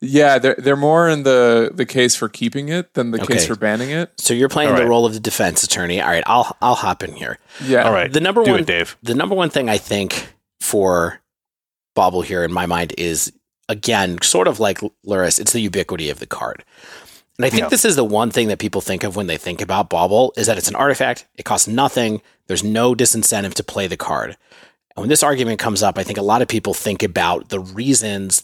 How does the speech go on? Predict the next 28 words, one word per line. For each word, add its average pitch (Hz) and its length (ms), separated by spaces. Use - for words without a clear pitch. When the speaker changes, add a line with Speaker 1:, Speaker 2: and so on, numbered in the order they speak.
Speaker 2:
that, 82 460
uh, 85 760
Gitaxian 110 520
Probe 73 240
was 85 120
banned 78 280
in 82 80
twenty 95 220
seventeen. 82 640
Speaker 3:
R 117 140
I 117 80
P. 104 340
Speaker 2:
Yeah, 76 220
R 104 160
I 95 100
P. - 220
You 139 80
know, 107 220
while 139 160
Probe 180 280
was 196 140
banned, 104 480
I 110 100
went 123 200
back 117 240
to - 80
the 101 80
Probe 98 380